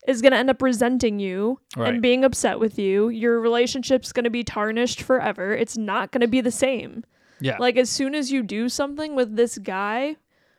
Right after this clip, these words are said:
Speaker 1: which I can guarantee you're going to because it sounds like you've already made up your mind.
Speaker 2: Yeah.
Speaker 1: You're just asking, you're not even asking for permission. You're just, like, asking for forgiveness before doing it.
Speaker 2: Yeah. So to break it down further,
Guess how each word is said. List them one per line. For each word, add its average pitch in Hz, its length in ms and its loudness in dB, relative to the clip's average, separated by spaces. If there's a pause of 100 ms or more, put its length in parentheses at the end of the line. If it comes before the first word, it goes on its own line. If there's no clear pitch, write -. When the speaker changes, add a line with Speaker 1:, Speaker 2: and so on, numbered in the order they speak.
(160)
Speaker 1:
which 262 160 -2
I 247 140 6
can 254 180 -4
guarantee 262 440 0
you're 247 180 -4
going 247 380 2
to 226 200 -4
because 233 320 -4
it 240 160 -10
sounds 247 380 -2
like 226 240 -2
you've 220 140 -4
already 233 280 4
made 233 220 0
up 220 120 -2
your 208 120 -4
mind. 214 400 -4
Speaker 2:
Yeah. 143 180 4 (400)
Speaker 1:
You're 277 140 4
just 330 260 0
asking, 277 580 4
you're 269 120 0
not 330 160 2
even 349 200 -6
asking 285 800 -2
for 240 560 0 (220)
permission. 240 580 -4
You're 208 140 -8
just, 233 260 -2
like, 226 260 -2
asking 220 540 -2
for 226 220 -4
forgiveness 208 800 -6
before 226 360 -2
doing 208 320 -2
it. - 200 -12 (240)
Speaker 2:
Yeah. 131 280 -2 (460)
So - 140 2
to 214 60 4
break 285 240 8
it 240 80 -8
down 220 220 6
further, 151 500 0